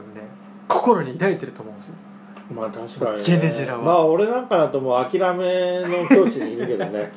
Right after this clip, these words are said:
Speaker 1: <laughs>
Speaker 2: 「もうあいつにはかなわない」って言った。
Speaker 1: かなわないっつって。
Speaker 2: まあ、俺なんか周回遅れだからさっていう感じだよね。もう俺なんかもう、ほら、マラソンで言ったら、まあ、三十八キロぐらいまでいるんで。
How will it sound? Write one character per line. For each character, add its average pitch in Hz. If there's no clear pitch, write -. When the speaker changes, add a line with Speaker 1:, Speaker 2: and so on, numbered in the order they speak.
Speaker 1:
<laughs> -
Speaker 2:
「も 139
う -
あ 135
い 139
つ 147
に 165
は 175
か 147
な 156
わ 156
な -
い」 160
っ 160
て -
言 151
っ -
た。 143
Speaker 1:
か 214
な 190
わ 165
な 135
い 123
っ -
つ -
っ -
て。 -
Speaker 2:
ま 143
あ、 143
俺 127
な 143
ん 170
か -
周 151
回 165
遅 175
れ 165
だ 135
か 120
ら 110
さ 127
っ 131
て 120
い -
う -
感 98
じ 101
だ 98
よ 90
ね。 107
も 156
う 165
俺 196
な 220
ん 185
か 175
も 151
う、 147
ほ 147
ら、 147
マ 139
ラ 175
ソ 196
ン 190
で 196
言 190
っ -
た 202
ら、 170
ま 131
あ、 -
三 180
十 147
八 139
キ 196
ロ 180
ぐ 190
ら 170
い -
ま 123
で 117
い 113
る 117
ん 104
で。 104